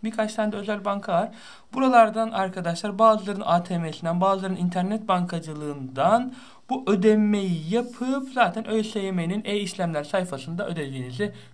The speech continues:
görüyor olacaksınız. Sınava kimler başvurabilir?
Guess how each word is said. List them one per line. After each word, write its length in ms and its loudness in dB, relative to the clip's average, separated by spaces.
görüyor 460 0
olacaksınız. 920 -10
Sınava 600 4
kimler 440 2
başvurabilir? 800 -4